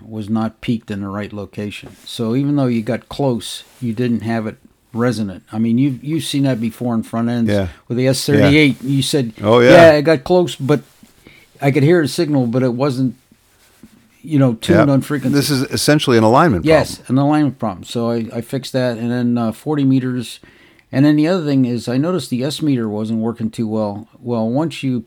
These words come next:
Speaker 1: peaked it up, <laughs> now the S meter works because you're getting enough signal in there. So as a matter of fact, that's how I, that's how I peaked it.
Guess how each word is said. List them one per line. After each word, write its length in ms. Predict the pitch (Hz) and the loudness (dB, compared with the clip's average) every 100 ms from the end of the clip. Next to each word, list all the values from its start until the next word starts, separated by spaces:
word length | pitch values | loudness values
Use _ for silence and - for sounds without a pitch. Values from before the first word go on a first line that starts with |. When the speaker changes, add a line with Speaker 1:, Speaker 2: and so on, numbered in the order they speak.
| - | -8
Speaker 1:
peaked 260 | 156 - | -8 -6
it 120 | 117 | -4
up, 300 | 147 175 - 113 - | -2 -2 -4 -10 -6
<laughs> 920 | 143 135 - _ - - _ - - - | -4 -6 -8 _ -20 -20 _ -20 -14 -2
now 160 | 135 | 0
the 160 | 123 131 | 2 0
S 180 | 139 131 | -2 -2
meter 220 | 110 101 | -4 -4
works 260 | 95 101 | -8 -12
because 380 | - 110 - 110 | -10 -8 -4 -2
you're 100 | 107 | -2
getting 240 | 107 113 110 | -2 0 0
enough 240 | 110 107 | -2 -4
signal 380 | - 131 113 104 | -6 -6 -4 -4
in 60 | |
there. 200 | 95 95 | -6 -12
So 300 | 98 120 110 | -8 -4 -4
as 80 | 101 | -4
a 40 | 107 | -2
matter 180 | 127 | -2
of 60 | 120 | -2
fact, 220 | 127 107 | -4 -4
that's 160 | 131 131 | -6 -6
how 140 | 127 | -4
I, 120 | 110 107 _ - | -4 -6 _ -8
that's 160 | 147 135 | -8 -6
how 120 | 131 | -8
I 80 | 104 | -8
peaked 340 | - - 196 - | -8 -6 -6 -4
it. 160 | 104 | -8